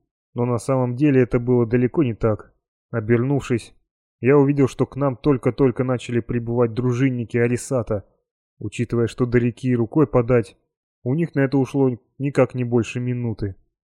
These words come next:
а скорее гораздо меньше. Вот как время в бою растягивается.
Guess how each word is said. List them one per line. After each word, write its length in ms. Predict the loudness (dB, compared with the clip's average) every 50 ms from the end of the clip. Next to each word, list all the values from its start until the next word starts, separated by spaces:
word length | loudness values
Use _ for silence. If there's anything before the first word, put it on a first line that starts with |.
| _ -12
а 80 | -12 -12
скорее 420 | -8 -4 -2 -2 0 0 0 0
гораздо 420 | 0 2 2 2 2 2 0 -2
меньше. 460 | -4 -2 -2 -4 -4 -6 -8 -12 -12 -12 _ _ _ _ _ _ _ _ _ _ _ _ _ _
Вот 400 | -14 -12 -8 -4 -4 -4 -2 -2
как 240 | -2 -2 -2 -2 -4
время 400 | -4 -2 0 0 0 -2 -2 -6
в 60 | -4
бою 320 | -2 -2 0 0 2 0
растягивается. 1040 | 0 -2 -4 -8 -8 -6 -4 -2 -2 -2 -2 -2 -2 -4 -4 -6 -8 -10 -10 -10